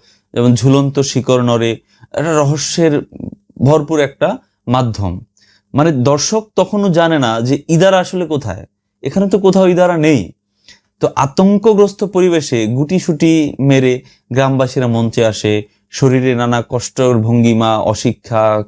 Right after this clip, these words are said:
কুশিক্ষা, কুসংস্কারে অন্ধকারে যেন ঝাপ-, ঝাপটে ধরেছে সকলকে। এরকম অবস্থায় কৌশলে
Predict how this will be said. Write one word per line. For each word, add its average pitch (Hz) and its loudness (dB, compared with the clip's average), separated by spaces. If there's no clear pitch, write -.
কুশিক্ষা, 120 -2
কুসংস্কারে 123 0
অন্ধকারে 147 4
যেন 135 -2
ঝাপ-, 113 -6
ঝাপটে 123 -4
ধরেছে 117 -2
সকলকে। 113 -4
এরকম 170 2
অবস্থায় 185 0
কৌশলে 160 0